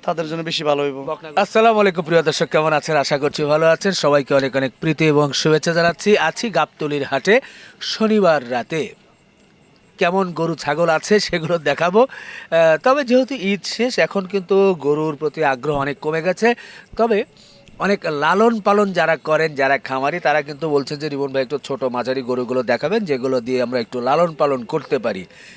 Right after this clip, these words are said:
Speaker 2: এই জন্যই চলে এসেছি, একটু লালন পালন উপযোগী ছোট মাঝারি গরু দেখাবো। এবং এই গরুগুলো দেখার জন্য চলে এসেছি আমাদের নজরুল ভাইয়ের কাছে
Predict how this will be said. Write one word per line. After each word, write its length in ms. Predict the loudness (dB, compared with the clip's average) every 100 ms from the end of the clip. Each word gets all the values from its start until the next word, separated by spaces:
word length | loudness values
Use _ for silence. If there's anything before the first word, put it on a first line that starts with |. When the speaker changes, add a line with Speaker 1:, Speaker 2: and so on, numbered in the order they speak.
| _ _ _ _ _
Speaker 2:
এই 80 | -6
জন্যই 280 | -2 -2 -2
চলে 280 | -2 0 0
এসেছি, 340 | 2 0 2
একটু 200 | 2 2
লালন 400 | 2 2 4 2
পালন 280 | 2 0 0
উপযোগী 460 | -2 -2 -4 -4 -6 -8 -20 -20 _ -2
ছোট 220 | 0 0
মাঝারি 440 | 0 0 0 -4
গরু 240 | -2 -4 0
দেখাবো। 420 | 0 2 2 0 _ _ _ _ _ _
এবং 340 | 0 2 2 -2
এই 160 | -2 0
গরুগুলো 460 | 2 2 2 0 0
দেখার 320 | -2 -2 -2
জন্য 200 | -2 -4
চলে 260 | -6 -8
এসেছি 300 | -6 -8 -6
আমাদের 380 | -6 -4 -6 -10
নজরুল 520 | -4 0 0 0 -2
ভাইয়ের 300 | 0 -2 -2
কাছে 440 | -4 -8 -6 -10